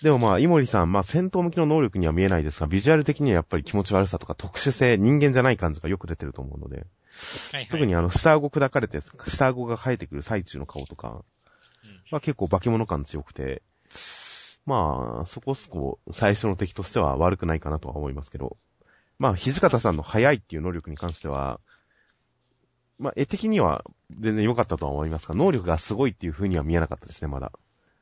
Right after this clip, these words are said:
Speaker 2: うん。
Speaker 1: まだチラ見せ段階だったので。
Speaker 2: まあ、能力は地味だって言いましたけれども、僕自身はそれでも、さっき言ったアクションはね、結構迫力があってよかったんですよね。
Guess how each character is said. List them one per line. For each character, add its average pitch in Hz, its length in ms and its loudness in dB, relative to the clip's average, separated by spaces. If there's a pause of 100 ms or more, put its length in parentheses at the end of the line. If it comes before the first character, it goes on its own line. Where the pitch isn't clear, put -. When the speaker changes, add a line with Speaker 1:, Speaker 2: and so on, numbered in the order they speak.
(120)
Speaker 2:
う 107 40 -20
ん。 95 120 -20 (100)
Speaker 1:
ま 120 120 2
だ 95 80 2
チ - 180 -12
ラ 107 80 0
見 104 60 -8
せ 110 100 -6
段 92 160 -2
階 67 120 -8
だ 64 80 -10
っ - 20 -16
た - 100 -18
の 67 80 -14
で。 78 80 -18 (360)
Speaker 2:
ま 139 120 -8
あ、 139 60 -18 (140)
能 285 160 -6
力 339 180 -6
は 131 120 -2
地 120 100 -10
味 160 80 -8
だ 196 80 -2
っ - 60 -4
て - 100 -20
言 110 100 -8
い - 40 -12
ま 98 80 -10
し - 100 -10
た 101 80 -8
け 92 140 -12
れ 90 80 -12
ど 87 60 -14
も、 82 60 -20 (320)
僕 190 280 -12
自 392 80 -10
身 339 260 -2
は 113 140 -4
そ - 120 -4
れ 127 100 -2
で 156 120 -4
も、 95 260 -12
さ - 100 -2
っ - 20 -8
き - 100 -10
言 - 100 -16
っ - 0 -
た 117 120 -4
ア 214 40 0
ク - 80 -4
シ - 140 2
ョ 233 60 2
ン 131 80 -6
は 95 80 -6
ね、 95 100 -8
結 - 180 -2
構 - 140 -10
迫 117 160 -4
力 175 180 0
が 180 120 2
あ - 20 2
っ - 80 -2
て - 80 -4
よ 120 80 -2
か 131 80 0
っ 107 100 -2
た 92 120 -14
ん 87 80 -20
で 92 80 -20
す - 120 -20
よ 90 80 -18
ね。 104 440 -14